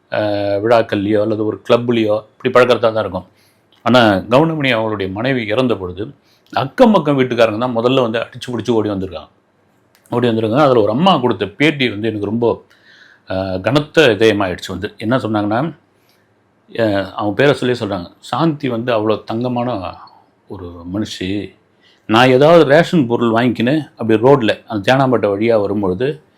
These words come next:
கார்ல வந்துட்டு இருந்தா பார்த்துட்டு, 'கார் கதவை திறந்து உள்ள ஏறுமா, வீட்டுக்கு தானே போற, ஏறுமா உள்ள' அப்படின்னு ஏத்தின்னு வந்து என்னை வீட்டுல டிராப் பண்ணுவாங்க. அவங்க வீட்டுல ஒரு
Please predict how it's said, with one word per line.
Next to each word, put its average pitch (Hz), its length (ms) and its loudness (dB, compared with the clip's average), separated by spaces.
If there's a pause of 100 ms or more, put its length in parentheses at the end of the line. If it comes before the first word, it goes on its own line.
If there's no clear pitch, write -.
(340)
கார்ல 147 360 4
வந்துட்டு 120 220 0
இருந்தா 120 120 2
பார்த்துட்டு, 123 600 -2 (640)
'கார் 139 260 6
கதவை 107 280 -2
திறந்து 113 300 -2
உள்ள 123 180 4
ஏறுமா, 117 260 4
வீட்டுக்கு 123 280 0
தானே 127 140 -2
போற, 113 380 -2 (400)
ஏறுமா 117 340 4
உள்ள' 110 380 0 (480)
அப்படின்னு 117 400 0
ஏத்தின்னு 131 340 -2
வந்து 113 480 -2
என்னை 113 200 -4
வீட்டுல 135 300 -2
டிராப் 113 280 2
பண்ணுவாங்க. 98 340 -4 (640)
அவங்க 147 340 6
வீட்டுல 156 160 0
ஒரு 110 480 2